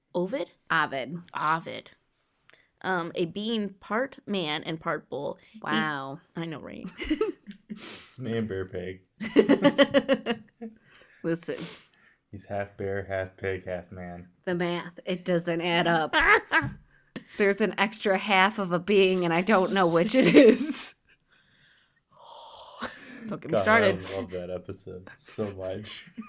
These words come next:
Speaker 3: <laughs>
Speaker 2: Half angel. <laughs> I'm sorry, I can't help myself.
Speaker 1: Oh, I love it. Um, he dwelt at the center of a labyrinth, which was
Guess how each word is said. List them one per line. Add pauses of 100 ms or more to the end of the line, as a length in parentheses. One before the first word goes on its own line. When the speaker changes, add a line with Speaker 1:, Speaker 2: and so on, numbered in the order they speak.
Speaker 3:
<laughs> (1500)
Speaker 2:
Half (120)
angel. (1700)
<laughs>
I'm
sorry,
I
can't
help
myself. (1200)
Speaker 1:
Oh,
I
love
it. (680)
Um,
he
dwelt (440)
at
the
center
of
a
labyrinth,
which
was